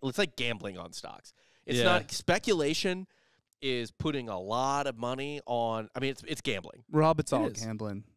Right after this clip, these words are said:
Speaker 1: No, this is, like,
Speaker 3: Unless you're in
Speaker 1: ga-,
Speaker 3: Congress.
Speaker 1: this is, like, gambling, gambling.
Speaker 2: Yeah.
Speaker 1: This is, like, s-, speculation is the stock equivalent, from what I can tell, of sports gambling.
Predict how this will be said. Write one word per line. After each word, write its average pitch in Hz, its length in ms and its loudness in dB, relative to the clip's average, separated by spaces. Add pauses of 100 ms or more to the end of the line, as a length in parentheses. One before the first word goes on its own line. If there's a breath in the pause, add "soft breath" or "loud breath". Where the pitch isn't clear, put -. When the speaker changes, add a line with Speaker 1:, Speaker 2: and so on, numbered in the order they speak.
Speaker 1:
No, 135 200 0
this 147 300 4
is, 131 160 2
like, 107 220 2
Speaker 3:
Unless 143 260 2
you're 123 80 0
in 117 60 2
Speaker 1:
ga-, 127 80 2
Speaker 3:
Congress. 135 220 2 (160)
Speaker 1:
this - 40 -4
is, 117 100 -4
like, 110 200 -4 (460)
gambling, 98 540 -4
gambling. 85 580 -12
Speaker 2:
Yeah. 151 440 0
Speaker 1:
This 208 180 2
is, 247 80 -4
like, 226 160 0
s-, - 140 -8 (500 soft breath)
speculation 202 840 2
is 139 280 0
the 135 100 0
stock 127 400 0
equivalent, 123 440 2
from 120 120 -6
what 113 140 2
I 113 100 2
can 113 140 -6
tell, 107 340 0
of 98 120 -8
sports 95 300 -6
gambling. - 340 -18